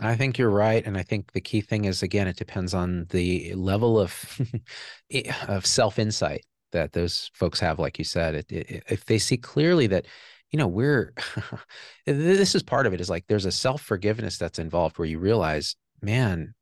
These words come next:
all of this is kind of innocently happening and we do the best we can. And we've always done the best that we could do in that moment. It couldn't be otherwise." So we go back and kind of feel into that and go, "Okay, yeah, we are imperfect. So here's something that's maybe a little good at,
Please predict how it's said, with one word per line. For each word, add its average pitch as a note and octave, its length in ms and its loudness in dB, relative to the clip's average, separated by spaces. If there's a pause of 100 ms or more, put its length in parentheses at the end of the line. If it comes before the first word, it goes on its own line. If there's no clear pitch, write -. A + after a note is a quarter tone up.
(160)
all A#2+ 200 0
of C3+ 120 2
this A2 160 0
is F2 100 -4
kind F#2+ 220 -6
of E2+ 60 -6
innocently F#2+ 460 -4
happening F2+ 760 -4
and E2+ 320 -4
we F2+ 100 -4
do F2+ 140 -2
the F2+ 80 0
best F2 260 -2
we F2 80 -2
can. E2 280 -6
And D#2+ 60 -6
we've D#2+ 140 -4
always E2+ 240 0
done D#2+ 160 -2
the D#2 80 -4
best F2+ 240 -2
that D#2+ 80 -2
we G2 100 -4
could E2 140 -6
do F2 140 0
in E2 80 -4
that D#2 200 -6
moment. D#2 300 -6
It G#2 240 -14
couldn't A#2 200 -2
be F2+ 120 2
otherwise." E2+ 360 0 (340)
So - 120 0
we G#2+ 80 4
go B2 180 4
back F#2+ 360 0
and E2 80 -10
kind D#2+ 120 -6
of C#2+ 60 -8
feel G2+ 320 2
into D#2+ 160 0
that D#2 240 -2
and F#2+ 80 -8
go, E2 200 -4 (140)
"Okay, - 280 -6
yeah, A#2+ 340 -2
we A2 140 0
are E3+ 160 0
imperfect. - 540 -6 (220)
So - 120 2
here's D3+ 220 2
something C#3 220 0
that's A2 200 0
maybe A2 240 4
a G2+ 80 6
little A2 220 4
good G#2+ 360 4
at, F2 140 0